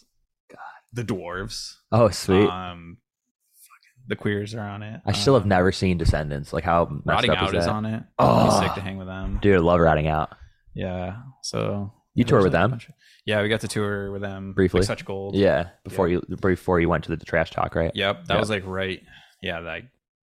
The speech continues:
Speaker 2: basically right in the middle of that tour, I left.
Speaker 1: Yeah.
Speaker 2: But it was really cool. I remember that tour was insane.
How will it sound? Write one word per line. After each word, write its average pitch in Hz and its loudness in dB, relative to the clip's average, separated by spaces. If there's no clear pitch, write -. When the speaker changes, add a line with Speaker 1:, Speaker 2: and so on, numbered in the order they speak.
Speaker 2:
basically 95 -8
right 90 -8
in 82 -10
the 85 -12
middle 90 -10
of 90 -10
that 87 -12
tour, 90 -12
I 87 -12
left. 90 -14
Speaker 1:
Yeah. 78 -4
Speaker 2:
But 90 -8
it - -6
was 104 -6
really 90 -8
cool. 90 -10
I 101 -2
remember 123 0
that 101 -2
tour 95 -4
was 87 -12
insane. 85 -10